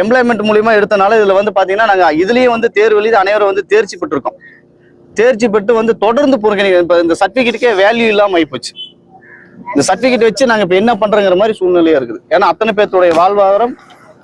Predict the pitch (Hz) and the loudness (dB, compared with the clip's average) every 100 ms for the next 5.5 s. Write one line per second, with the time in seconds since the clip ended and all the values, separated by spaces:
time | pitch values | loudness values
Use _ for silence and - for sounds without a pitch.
0 | - 233 240 202 196 170 185 240 233 180 | -2 0 2 2 2 2 2 2 0 2
1 | 202 208 214 196 196 185 190 185 185 220 | 0 2 0 0 2 2 2 2 2 0
2 | 208 196 190 208 190 196 233 - _ - | 0 0 0 0 0 2 0 -2 _ -2
3 | 156 151 175 220 208 190 180 202 226 - | 0 2 2 2 2 0 -2 0 0 -2
4 | - 156 175 160 165 233 269 254 233 233 | -2 2 2 2 2 2 2 2 0 0
5 | 233 226 185 170 143 | 0 0 0 0 -2